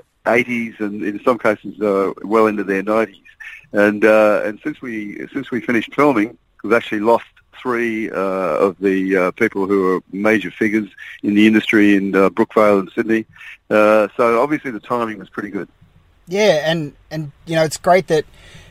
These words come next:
Speaker 2: uh, fortunately you're able to get these voices on there. It's really sad that they've, they've unfortunately passed on, but it's, it's great that at least you've,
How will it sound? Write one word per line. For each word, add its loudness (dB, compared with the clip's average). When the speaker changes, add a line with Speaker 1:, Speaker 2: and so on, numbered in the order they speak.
Speaker 2:
uh, -2
fortunately 0
you're 2
able 2
to 0
get 0
these -2
voices -2
on 2
there. 0
It's -6
really 2
sad 2
that -8
they've, -2
they've -8
unfortunately -4
passed -2
on, 2
but -4
it's, -8
it's -10
great 4
that -2
at -6
least -2
you've, -8